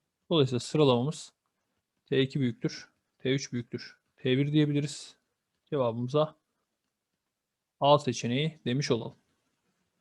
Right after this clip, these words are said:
Yaklaşık dört birim yüksekliği sekiz birim olan dik silindir şeklinde kovanın içinde bir miktar su bulunmaktadır. Silindir kovanın içine yarıçapı iki birim olan küre şeklindeki metal toplardan üç adet atılınca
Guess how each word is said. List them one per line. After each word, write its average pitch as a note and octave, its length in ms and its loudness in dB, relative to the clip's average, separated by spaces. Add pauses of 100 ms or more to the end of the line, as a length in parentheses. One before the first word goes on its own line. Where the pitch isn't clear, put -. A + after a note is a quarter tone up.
(1700)
Yaklaşık C#3+ 460 4
dört D#3 200 4
birim D3+ 160 8
yüksekliği C#3 380 4
sekiz - 240 -14
birim C3 160 6
olan C3+ 220 8
dik C3+ 100 2
silindir C#3 240 4
şeklinde C3 340 2
kovanın C3 260 6
içinde C#3+ 240 2
bir D#3 100 6
miktar C#3+ 260 6
su D3+ 200 4
bulunmaktadır. C3 500 4
Silindir C#3+ 800 0
kovanın D3+ 880 4
içine C#3+ 280 0
yarıçapı C#3+ 400 6
iki D3 180 4
birim B2+ 100 4
olan C3+ 280 2
küre D3 160 4
şeklindeki B2+ 340 0
metal C3+ 240 6
toplardan C3 460 2
üç C#3+ 140 -2
adet B2 180 2
atılınca D3 540 4